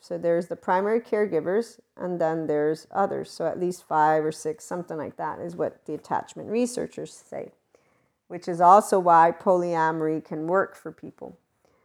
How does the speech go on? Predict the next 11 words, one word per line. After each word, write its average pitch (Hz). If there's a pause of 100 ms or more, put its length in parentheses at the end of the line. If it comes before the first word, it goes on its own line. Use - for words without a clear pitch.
(520)
Um, 165 (320)
the 170
part 233
about 190
attachment, - (140)
<clears throat> -
that's 190
where 175
it's 160
different 147
though, 160